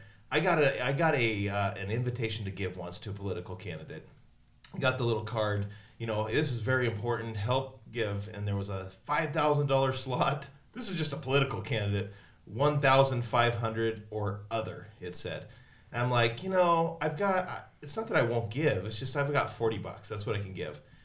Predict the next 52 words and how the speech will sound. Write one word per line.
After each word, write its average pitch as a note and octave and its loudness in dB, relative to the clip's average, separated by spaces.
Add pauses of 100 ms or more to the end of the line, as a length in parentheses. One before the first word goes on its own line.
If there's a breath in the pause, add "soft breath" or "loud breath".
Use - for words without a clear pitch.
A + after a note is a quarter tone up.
(140)
And C#3 4
I D3+ 4
gotta D#3+ 2
put E3+ 2
it C#3 2
in C3+ 2
that A#2 0
other A2+ 2
category. F#2+ -4
To B2+ -4
me, D#3 2
it - -2
felt A2+ 0
like, G2+ -2
well, G#2+ -4
these E3+ -4
are E3+ 0
the A#2 -2
important B2 -2
ones D#3 0
that D3+ -4
we D3+ -4
want, D3+ 0
and A#2+ -2 (120)
other, G#2+ -2 (920 loud breath)
this C#3+ 0
is B2 -2
all D3 6
on D#3 4
me, D3+ 2
I'm G#2 0
sure. G2+ 0
It D#2 -6
wasn't A#2 -2
on A2+ -2
them, G2 -2
but G#2+ -4
I A2+ 0
felt A2+ -2
like, G#2 -2 (180)
"Nah, F#3 -4
they're F3+ 0
gonna, D3 -2
not A2+ 0
gonna F#2 -4
care F2 -8
about E2 -10
this. E2 -10
It's G#2+ -12
forty B2 -4
bucks, - -10
right?" F2+ -8